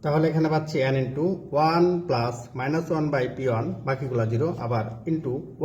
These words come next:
one plus minus one by P two plus dot dot zero, আবার এখানে হচ্ছে into, এটা কিন্তু into আকারে আছে, one plus minus one by P K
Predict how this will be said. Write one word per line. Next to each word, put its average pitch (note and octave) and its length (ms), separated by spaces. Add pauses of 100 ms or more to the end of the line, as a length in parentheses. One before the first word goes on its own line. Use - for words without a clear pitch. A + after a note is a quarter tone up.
(120)
one F3 160 (160)
plus B2 260 (140)
minus D#3+ 240 (120)
one C#3 160
by A#2 100 (140)
P - 20 (160)
two C3+ 140 (640)
plus B2 240 (140)
dot C3 160
dot C3+ 200
zero, C#3 180 (260)
আবার C3 200
এখানে C#3 240
হচ্ছে - 180 (160)
into, D#3+ 280 (200)
এটা C#3 180
কিন্তু B2 240
into A#2 200
আকারে A2+ 260
আছে, - 180 (1000)
one F3+ 140 (120)
plus B2 220 (120)
minus D3+ 240 (100)
one C#3+ 180
by F3 100 (480)
P - 20 (140)
K - 40